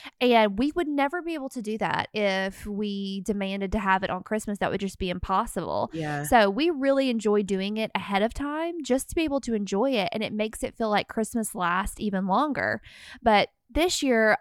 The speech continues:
Speaker 1: um, my youngest stepdaughter decided that she wanted to do Thanksgiving with her mom. So we won't have her on Christmas Day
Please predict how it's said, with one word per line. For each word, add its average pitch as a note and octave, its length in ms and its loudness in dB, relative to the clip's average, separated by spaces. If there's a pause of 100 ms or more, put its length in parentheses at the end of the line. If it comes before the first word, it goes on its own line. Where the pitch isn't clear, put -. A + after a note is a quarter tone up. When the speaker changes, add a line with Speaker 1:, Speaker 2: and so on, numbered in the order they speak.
(120)
Speaker 1:
um, F#3+ 440 0
my G3 200 2
youngest A#3 560 0
stepdaughter F3+ 480 2
decided G#3 400 2
that - 100 -2
she - 160 0
wanted B3+ 240 2
to G3 100 -4
do G3 160 4
Thanksgiving G3 540 -2
with F3 140 -2
her F#3+ 100 -6
mom. F#3 300 0
So G3+ 100 -2
we A3 100 0
won't C#4+ 200 0
have G#3 160 0
her G#3 120 0
on F#3+ 120 0
Christmas G3+ 360 -6
Day F3+ 140 -2